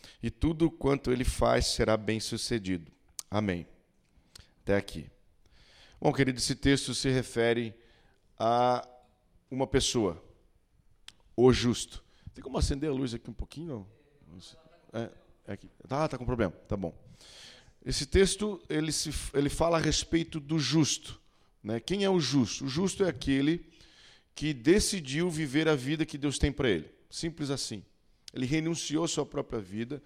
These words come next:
renunciou às suas convicções, renunciou aos seus próprios desejos, né? Dominou a si mesmo, lembra que nós falamos domingo passado,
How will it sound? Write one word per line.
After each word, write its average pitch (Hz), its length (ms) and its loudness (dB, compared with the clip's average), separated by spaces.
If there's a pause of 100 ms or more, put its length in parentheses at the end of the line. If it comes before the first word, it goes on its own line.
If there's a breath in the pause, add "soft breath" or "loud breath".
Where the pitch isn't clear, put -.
(360 loud breath)
renunciou 165 480 0
às 165 60 0
suas 156 220 -4
convicções, 135 920 -2 (300 loud breath)
renunciou 180 460 0
aos 170 80 0
seus 165 180 -4
próprios 156 400 0
desejos, 135 760 0 (220 soft breath)
né? 147 300 2 (280 loud breath)
Dominou 170 540 6
a 165 60 6
si - 160 0
mesmo, 160 340 8
lembra 147 240 2
que 143 60 -6
nós 139 160 -2
falamos 135 340 -2
domingo 123 300 -6
passado, 120 520 2